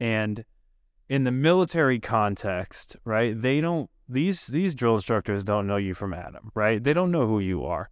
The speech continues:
They're saying this stuff not 'cause they believe it. They're saying this stuff 'cause they're trying to, they're trying to get you to believe it,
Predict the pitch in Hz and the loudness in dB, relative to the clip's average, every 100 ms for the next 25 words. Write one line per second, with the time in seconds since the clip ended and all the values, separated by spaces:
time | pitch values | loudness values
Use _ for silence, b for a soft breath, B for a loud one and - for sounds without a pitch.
0 | _ - - 117 147 170 - 190 185 165 | _ -20 -6 0 0 0 0 2 2 2
1 | 143 - - 131 - 110 110 123 147 117 | -2 -4 0 0 0 -2 -2 -2 -4 -2
2 | 117 117 101 92 104 156 113 90 85 - | 0 0 0 -2 -2 -2 -2 -2 -6 -14
3 | _ _ _ _ 127 139 190 185 170 139 | _ _ _ _ -2 -2 2 2 2 -2
4 | - 139 131 131 107 120 107 139 127 120 | 0 0 0 -2 -2 -2 -4 -2 0 0
5 | 110 - 107 110 _ _ _ _ _ - | -4 -10 -14 -14 _ _ _ _ _ -6
6 | 131 - 156 151 127 117 117 101 104 156 | -6 -4 -2 0 0 0 0 0 0 0
7 | 170 127 110 95 80 55 - - | 0 0 -2 -2 -4 -6 -10 -14